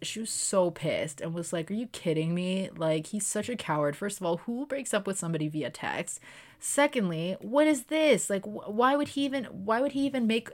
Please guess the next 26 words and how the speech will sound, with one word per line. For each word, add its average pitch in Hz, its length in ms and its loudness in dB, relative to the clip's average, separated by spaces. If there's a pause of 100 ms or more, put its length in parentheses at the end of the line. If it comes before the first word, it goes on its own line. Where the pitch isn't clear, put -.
this 196 240 -2
type 208 240 -2
of 196 120 0
excuse 175 640 -2
and 170 100 -2
say, 185 380 2
like, 165 240 -2
'Oh, 277 200 4
well, 214 220 2
we 247 120 -4
can 302 160 -4
still 302 280 -2
be 269 120 0
friends, 202 640 2
blah, 214 160 2
blah, 208 140 0
blah, 196 120 -4
blah, 185 160 -2
blah,' 185 340 4
after 185 340 -2
everything?" 233 760 -2
Like, 190 240 -2
that's 226 240 -2
so 269 180 0
stupid. 170 600 -2
Like, 147 180 -2